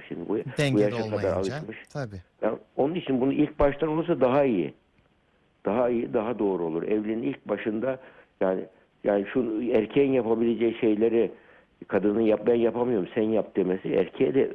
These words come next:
Speaker 1: özgüven veriyor böyle durumlarda. Yani onun için şimdi burada bak, şu iki sihirli kelime var.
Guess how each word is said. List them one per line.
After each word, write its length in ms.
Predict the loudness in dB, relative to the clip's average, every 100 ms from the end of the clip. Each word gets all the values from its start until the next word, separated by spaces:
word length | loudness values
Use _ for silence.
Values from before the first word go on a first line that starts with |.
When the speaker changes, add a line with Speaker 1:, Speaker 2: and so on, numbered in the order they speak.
| -4
Speaker 1:
özgüven 540 | -2 0 -2 -2 -2
veriyor 280 | -6 -8 -10 -12 _ _ _ _ _ _ _ _ _ _ _
böyle 260 | -2 0 -2
durumlarda. 500 | -4 -4 -6 -8 -4
Yani 140 | -2
onun 180 | 0 -2
için 200 | -2 -4 -4 -18 _
şimdi 180 | -6 -2
burada 280 | 0 0 0
bak, 140 | -2 -6 -20 -6
şu 60 | -4
iki 420 | -4 -2 -2 -2 0
sihirli 320 | 0 0 -4
kelime 280 | -2 -2 -2
var. 240 | -2 -4